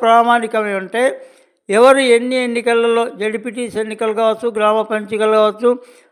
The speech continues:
మున్సిపాలిటీలు కావచ్చు, జెడ్ ఇంకా ఎన్నైనా అసెంబ్లీ కావచ్చు, పార్లమెంట్ కావచ్చు, ఒక ప్రామాణికం ఉండాలి. ప్రామాణికం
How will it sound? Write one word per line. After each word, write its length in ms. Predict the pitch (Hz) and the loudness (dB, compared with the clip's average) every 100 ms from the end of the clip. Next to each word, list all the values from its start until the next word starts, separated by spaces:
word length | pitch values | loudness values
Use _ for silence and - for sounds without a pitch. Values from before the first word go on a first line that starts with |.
| _ - | _ -10
మున్సిపాలిటీలు 760 | 202 240 208 - 247 226 240 226 | -4 -4 -4 4 4 4 2 4
కావచ్చు, 300 | 226 220 226 220 - - - - _ 196 | 2 2 -4 -6 -10 -18 -18 -18 _ -4
జెడ్ 180 | 226 233 233 | -2 -2 -4
ఇంకా 200 | 220 240 226 | 0 2 2
ఎన్నైనా 360 | 226 233 240 226 - - 214 | 0 0 0 0 -4 -8 -4
అసెంబ్లీ 340 | 196 226 226 233 | -2 -2 0 2
కావచ్చు, 240 | 220 220 247 240 | 4 2 -2 2
పార్లమెంట్ 460 | 220 214 214 208 190 180 | 4 4 2 -4 -4 -4
కావచ్చు, 240 | 170 - _ _ _ _ _ | -6 -10 _ _ _ _ _
ఒక 100 | - 208 214 | -2 -2 0
ప్రామాణికం 640 | 220 240 247 240 240 220 202 | 2 4 4 2 2 0 0
ఉండాలి. 280 | 175 151 - _ _ _ _ _ _ _ _ _ - | -4 -6 -10 _ _ _ _ _ _ _ _ _ -8
ప్రామాణికం 680 | 190 226 254 269 262 262 | 0 2 4 4 4 2